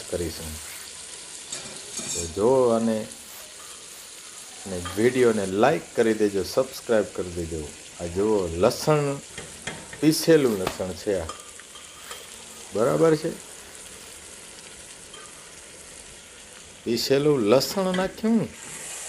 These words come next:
અને હવે એને ચટકેદાર અને હલાવી દેવાનું છે. મિત્રો,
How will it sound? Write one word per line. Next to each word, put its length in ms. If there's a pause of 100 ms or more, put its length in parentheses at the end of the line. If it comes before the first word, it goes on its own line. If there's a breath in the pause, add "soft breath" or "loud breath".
(180)
અને 220
હવે 300
એને 240 (100)
ચટકેદાર 720
અને 300 (120)
હલાવી 340
દેવાનું 420
છે. 600
મિત્રો, 500